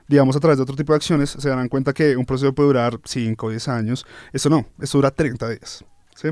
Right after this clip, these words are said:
Lo cual es una conquista maravillosa, una garantía,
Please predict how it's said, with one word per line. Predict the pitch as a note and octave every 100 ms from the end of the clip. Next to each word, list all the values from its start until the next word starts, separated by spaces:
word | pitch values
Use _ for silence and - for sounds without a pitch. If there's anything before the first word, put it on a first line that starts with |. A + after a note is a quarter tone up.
| G3 _ _
Lo | D3
cual | C3+ B2+
es | C#3
una | D3
conquista | E3 C#3+ - - - D3
maravillosa, | - D#3 D3 C#3 C3 B2+ B2 D#3 F3+ F3 F#3+ F3+
una | C#3+
garantía, | C#3+ D3+ C#3+ C3+ B2+ C#3 C#3+